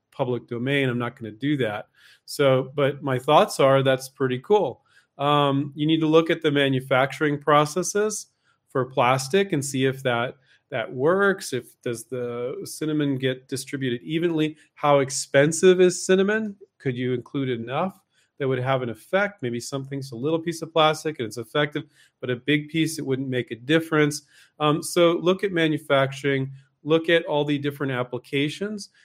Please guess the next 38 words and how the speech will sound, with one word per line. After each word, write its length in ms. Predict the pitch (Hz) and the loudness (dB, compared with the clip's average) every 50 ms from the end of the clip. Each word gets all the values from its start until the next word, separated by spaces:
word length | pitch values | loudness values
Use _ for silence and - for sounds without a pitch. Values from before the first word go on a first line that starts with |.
| _ _ _ | _ _ _
And 80 | 139 143 | -4 -2
then 100 | 156 160 | -2 0
when 80 | 160 | 0
you 80 | 160 160 | 0 0
have 100 | 170 160 | 2 2
all 100 | 160 160 | 2 2
the 80 | 147 | 2
different 280 | 147 147 143 147 147 135 | 0 -2 -2 -2 -2 -2
applications, 760 | 135 135 139 135 - - - 160 165 165 165 - 139 131 135 | -2 -2 -4 -8 -8 -4 -2 -2 -2 -2 -2 -6 -8 -6 -6
look 160 | 135 131 135 | -6 -6 -6
at 80 | 139 135 | -8 -10
the 60 | 127 | -12
potential 560 | 120 - 123 - - 131 120 123 - - 117 | -16 -18 -20 -12 -10 -10 -10 -8 -8 -10 -8
licensees. 680 | 113 113 110 110 107 - - 110 - - 147 135 113 - - _ _ _ _ _ _ _ | -6 -6 -6 -8 -10 -12 -16 -16 -10 -8 -6 -6 -6 -8 -12 _ _ _ _ _ _ _
My 120 | 190 233 277 | -2 -2 0
guess, 280 | 262 269 240 196 - | 2 2 2 0 0
if 60 | 175 165 | -2 -2
you 100 | 156 135 | -2 -2
came 240 | - - 185 180 | 0 0 2 2
up 160 | 175 160 165 - | 2 2 0 -2
with 100 | 127 - | -6 -4
something 320 | - 143 131 135 135 131 | -6 -8 -6 -4 -2 -2
like 220 | 127 123 120 - | -2 -2 -4 -2
that, 240 | - 127 123 127 147 | -2 0 0 0 -2
you 80 | 143 135 | -6 -8
probably 420 | 139 _ - 180 202 220 208 196 | -12 _ -6 -4 -4 -2 -2 0
have 180 | 165 160 151 135 | 0 0 -2 -4
some 220 | - - 143 135 | -4 -6 -6 -4
ideas 520 | 131 123 120 113 117 120 120 120 113 - - _ _ _ _ _ _ _ _ | -4 -4 -4 -4 -4 -2 -2 -4 -4 -8 -12 _ _ _ _ _ _ _ _
about 380 | - 127 131 123 120 131 - _ _ | -6 -2 0 0 0 0 -4 _ _
how 380 | - - - 131 139 143 143 | -14 -4 0 2 4 4 4
it 100 | 143 147 | 2 0
would 160 | 143 135 127 120 | -2 -4 -6 -6
be 120 | 123 117 | -6 -8
applied 480 | 117 - _ _ - 127 117 120 120 117 | -8 -10 _ _ -4 -2 -2 -2 -2 -4
and 120 | 110 113 | -6 -6
used 240 | 117 120 120 113 - | -6 -6 -6 -8 -10
already. 680 | - 113 110 104 101 107 104 107 104 92 73 _ _ | -10 -10 -10 -10 -8 -8 -8 -8 -8 -10 -14 _ _